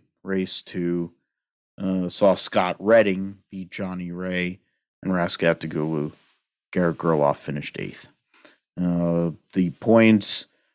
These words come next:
going into the final race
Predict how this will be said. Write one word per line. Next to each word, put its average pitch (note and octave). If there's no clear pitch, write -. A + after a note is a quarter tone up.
going G#2
into G2+
the G2
final G#2
race G2+